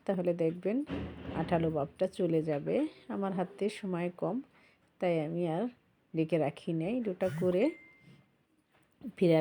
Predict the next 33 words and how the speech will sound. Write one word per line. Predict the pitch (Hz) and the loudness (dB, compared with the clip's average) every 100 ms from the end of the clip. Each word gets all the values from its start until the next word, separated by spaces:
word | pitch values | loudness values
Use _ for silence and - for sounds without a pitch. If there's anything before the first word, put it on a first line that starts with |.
| 156 | 4
বেলুন | 160 165 165 | 2 2 2
রেডি | 156 156 | 0 0
করতে | 156 160 156 | -2 -2 -2
করতে | 160 196 | 0 2
যতটুকু | 170 156 147 151 - | 0 0 -4 -6 -6
সময় | 139 135 135 - | -4 -4 -4 -2
যায় | 143 285 - _ - - _ 151 | -2 -2 -6 _ -20 -20 _ -6
অতটুকুই। | - 151 147 - 254 349 - | -6 -8 -8 -4 -4 -4 -8
এই | 170 | -6
যে | 180 165 | -4 -4
এখানে | 185 175 160 | -4 -2 -4
আমি | 175 277 - - 180 | -4 -6 -6 -8 -2
দুইটা | 170 160 214 311 - _ _ _ _ _ - | -2 0 -2 -4 -10 _ _ _ _ _ -2
তিনটা | 226 196 185 | 0 4 4
এরকম | 175 170 180 247 302 - - 180 | 4 2 -2 -2 -4 -14 -6 2
গোল | 165 175 254 _ _ _ _ _ _ _ _ | 4 4 0 _ _ _ _ _ _ _ _
বল | 165 156 | 2 4
বানিয়ে | 151 156 156 | 4 2 0
নিয়েছি। | 139 139 - 247 - | -2 -4 -4 -4 -4
আপনারা | 202 185 180 | 0 0 2
চাইলে | 185 175 170 | 2 2 0
দুইটাও | 160 160 156 | 2 2 2
বানিয়ে | 147 147 143 | 0 -2 -4
নিতে | 151 151 | -4 -2
পারেন, | 113 190 220 | -2 -2 -2
কারণ | 190 185 180 | -2 0 0
এটাকে | 180 180 175 | -2 -2 -4
আমার | 170 165 | -4 -6
পিঠাটা | 190 185 202 - | -8 -6 -6 -2
কা-, | 175 180 | -2 0
কেটে | 202 208 220 | -2 0 0
নিতে | 196 185 | 0 -2
হবে, | 170 160 | -2 0